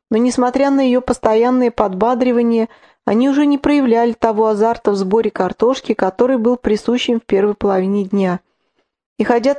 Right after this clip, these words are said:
трудились все трое вроде бы так же добросовестно, старательно, темп работы заметно снизился, иным стало настроение.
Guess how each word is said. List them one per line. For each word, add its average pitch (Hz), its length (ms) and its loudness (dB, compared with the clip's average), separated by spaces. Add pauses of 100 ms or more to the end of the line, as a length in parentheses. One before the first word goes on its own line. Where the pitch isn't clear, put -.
(280)
трудились 254 520 0
все 220 160 -2
трое 262 320 0
вроде 226 300 0
бы 202 120 0
так 233 320 -2
же 208 80 -4
добросовестно, 202 800 0
старательно, 214 800 -2 (580)
темп 269 280 0
работы 254 460 0
заметно 208 840 -2
снизился, 208 840 0 (320)
иным 262 300 2
стало 226 360 0
настроение. 202 840 0